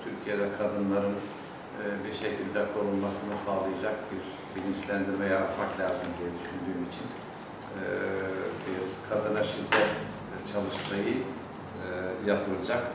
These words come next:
Adana'dan, Çukurova Üniversitesi'nden bir adli tıp hocası Profesör Doktor Mete Gülmen bu kons-, şeyi yapacak, söyleşiyi. Gelecek hafta Cuma günü saat on sekizde programda göreceksiniz zaten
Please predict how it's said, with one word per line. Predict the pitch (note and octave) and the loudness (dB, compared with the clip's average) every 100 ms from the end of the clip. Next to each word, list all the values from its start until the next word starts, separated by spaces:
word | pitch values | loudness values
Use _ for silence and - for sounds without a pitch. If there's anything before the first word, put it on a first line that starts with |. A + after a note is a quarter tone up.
| - | -2
Adana'dan, | G#2+ G#2 A2 G#2+ G#2+ G#2+ - - - - G#2 G#2+ | 2 4 8 8 8 4 -4 -10 -8 2 2 2
Çukurova | - B2 A2+ G#2+ | -2 2 6 8
Üniversitesi'nden | G2+ G2+ G2 - F2+ F#2+ G#2+ | 8 4 0 -2 -4 -2 0
bir | A2 G2+ | 0 0
adli | - G#2+ G2+ G#2+ | 0 0 0 -2
tıp | G#2 - G#2 | -2 -2 0
hocası | G2 G2+ - B2+ C3 - - - - - - | 2 0 0 -2 -2 -4 -6 -8 -6 -6 0
Profesör | G#2 G2+ G#2+ G#2+ G2+ | 2 2 4 4 4
Doktor | G2 - A2 G2+ | 2 2 2 4
Mete | G2+ G2 G#2 | 2 4 2
Gülmen | G2+ A2+ G2+ F2+ C#2+ - - - - - - G2+ | 4 4 6 4 0 -4 -8 -8 -10 -8 -8 -6
bu | G2 G2+ G2+ | -4 -4 -2
kons-, | G2 - G2 - | -2 -2 -4 -2
şeyi | G2+ F#2+ F#2+ - | 0 2 0 -2
yapacak, | F#2+ - G2 F#2+ | -4 -2 -4 -4
söyleşiyi. | - F#2 E2+ F2 G2 G2+ C#3+ - - - - - - - | -2 0 0 -2 0 4 4 2 -2 -6 -6 -8 -8 0
Gelecek | G2+ G2 A2 G#2 - | 2 4 4 4 4
hafta | - - A2 G#2 | 0 2 2 2
Cuma | A2 A2 - | 2 8 10
günü | - G2 G2+ B2+ | 10 6 4 4
saat | - - G2+ - - - | 2 6 8 8 6 2
on | A#2 | 4
sekizde | A2+ F#2 E2+ - - A#2 - - - - - - - | 4 2 -2 -4 2 4 4 0 -6 -10 -10 -10 -2
programda | B2+ A2+ A#2+ A2 B2 A#2 - | 0 4 4 4 2 0 -2
göreceksiniz | A2 - A2+ - - - | -2 0 0 -2 -4 -4
zaten | - - F2 | -2 -4 -2